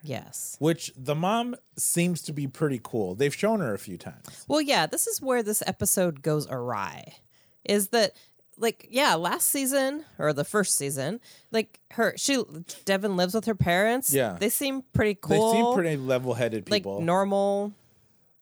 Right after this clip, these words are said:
Speaker 1: chill people. I mean, they're all kind of, I don't know. What's the, uh, what's the word now? You don't say hippie now, but they seem like they're hippies, sort of.
Speaker 2: Uh.
Speaker 1: Like, whatever the word for hippies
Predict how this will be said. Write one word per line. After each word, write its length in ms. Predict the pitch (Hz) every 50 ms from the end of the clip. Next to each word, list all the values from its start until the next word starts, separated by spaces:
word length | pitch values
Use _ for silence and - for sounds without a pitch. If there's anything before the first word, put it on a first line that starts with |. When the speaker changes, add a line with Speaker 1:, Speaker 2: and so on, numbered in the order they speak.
| _ -
Speaker 1:
chill 320 | - - 202 190 190 190 185
people. 480 | - - 196 180 - - 190 185 190
I 80 | 202 202
mean, 160 | 208 220 220
they're 140 | 233 254 277
all 160 | 302 294 285
kind 240 | - - 254 185 170
of, 160 | 151 135 127 - - - _ _ _ _ _ _ _ _ _ _ _ _ _ _ _ _ _ -
I 180 | 135 143 147
don't 140 | 123 101 98
know. 100 | 98 107
What's 240 | 139 175 185 - -
the, 80 | 285
uh, 200 | - - 240 254
what's 200 | 226 262 277 -
the 100 | - 220
word 220 | 180 156 139 123 117
now? 180 | 117 104 98
You 120 | 98 107 139
don't 140 | 170 - -
say 140 | - 127 110
hippie 380 | - - 135 - - 120 110
now, 460 | 107 110 107 104 101 98 98 104 - - _
but 160 | 127 113 -
they 120 | 139 139 135
seem 260 | - - 165 156 143
like 200 | 139 120 - -
they're 140 | 101 95 -
hippies, 400 | - - 95 - 90 80 67 -
sort 340 | - - - 110 78 78 -
of. 280 | 73 - - - - _ _ _ _
Speaker 2:
Uh. 300 | 135 131 127 120 117 110 104 98 - -
Speaker 1:
Like, 240 | 143 131 - - - -
whatever 360 | - 143 139 143 131 139 139
the 100 | 131 131
word 340 | 131 127 127 123 123 117 120
for 160 | - - 120
hippies 600 | 113 - 131 120 - 120 110 113 117 - - -